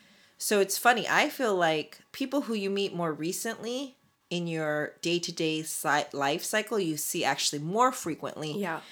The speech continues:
Speaker 1: than people that I'm friends with from college that I see every three months.
Speaker 2: But do you feel closer to the people that you see more often?
Speaker 1: You know, I'm actually a very transparent person, so I build connection and trust really quickly. So I don't think that I'm closer to them.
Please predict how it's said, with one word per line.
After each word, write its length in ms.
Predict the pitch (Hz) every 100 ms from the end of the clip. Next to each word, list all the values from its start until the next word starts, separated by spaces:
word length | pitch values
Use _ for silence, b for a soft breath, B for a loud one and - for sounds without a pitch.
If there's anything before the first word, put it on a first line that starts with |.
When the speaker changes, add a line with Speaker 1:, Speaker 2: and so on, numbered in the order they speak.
| B -
Speaker 1:
than 160 | 175
people 340 | 160 190 175 170
that 140 | 151
I'm 140 | 139 -
friends 360 | - 156 151
with 200 | 156 147
from 240 | - 147 135
college 640 | - 175 180 165 151 -
that 120 | 147
I 120 | 135
see 340 | 139 - 135 -
every 500 | 131 - 120 123 - _
three 200 | - 135 117
months. 400 | 76 - - - _
Speaker 2:
But 140 | 233 208
do 120 | 226
you 80 | 226
feel 260 | - 233
closer 460 | 226 - 185 185 202
to 160 | 202
the 100 | -
people 300 | 185 190 185 180
that 200 | 165 175
you 60 |
see 220 | 180 -
more 280 | 170 165 156
often? 560 | - 160 - - 233 262 - _ _ _ _ _ -
Speaker 1:
You 100 | 190
know, 340 | 208 202 196 202 B B B B B -
I'm 140 | 202
actually 600 | - 214 247 - 349 359
a 60 | 233
very 500 | 170 - 160 165 175
transparent 960 | - 170 151 - - 147 135 139 -
person, 440 | - 123 135 160 165
so 160 | -
I 120 | 131 139
build 460 | 135 156 147 -
connection 580 | - 156 127 135 - 143
and 120 | 135
trust 360 | 131 120 127 -
really 220 | 139 131
quickly. 460 | 123 123 123 - 175
So 160 | 175
I 80 | 165
don't 200 | 180 196
think 160 | 202 196
that 120 | 143
I'm 160 | 127 113
closer 520 | - 139 143 - 240
to 180 | 247 277
them. 320 | 277 294 320